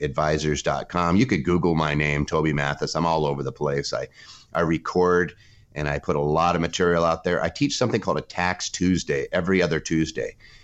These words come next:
It's free. You can go on and ask any tax question you want. It's in a webinar format, but you'll see we answer about two hundred questions. I don't want it to say it's just me. I bring a C P A who turns green and hides under the desk the whole time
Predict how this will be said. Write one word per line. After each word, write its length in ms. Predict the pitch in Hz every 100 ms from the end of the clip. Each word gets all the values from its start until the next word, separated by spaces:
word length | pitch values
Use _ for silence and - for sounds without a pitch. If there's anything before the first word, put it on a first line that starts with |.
| - -
It's 220 | 87 -
free. 580 | - - 107 98 71 64 - _ _ -
You 100 | 82
can 140 | 82
go 160 | 92 95
on 100 | 90
and 80 |
ask 240 | 82 78 -
any 200 | 92 95
tax 380 | - 87 87 -
question 460 | 95 85 - 80
you 160 | 73 73
want. 440 | 82 95 98 95
It's 120 | -
in 80 | 73
a 80 | 73
webinar 420 | 80 82 78 76
format, 540 | - 90 90 90 87 -
but 220 | 73 - - - -
you'll 200 | 87 85
see 260 | - 90
we 160 | 87 85
answer 320 | 85 85 -
about 300 | 73 73 -
two 180 | 98 90
hundred 240 | 87 78
questions. 440 | - 82 82 80 73
I 60 |
don't 120 | 85 82
want 120 | 78
it 40 |
to 100 | 71
say 140 | 85 73
it's 140 | -
just 280 | 85 78 -
me. 220 | 82 80
I 80 | 73
bring 240 | 85 82
a 60 | 71
C 220 | - 90
P 220 | - 76
A 200 | 76 78
who 80 | 71
turns 340 | - 76 73
green 320 | - 76 78 71
and 80 |
hides 240 | 71 71 76
under 180 | 73 69
the 100 | 64
desk 320 | 67 69 -
the 100 | -
whole 120 | 64
time 280 | - -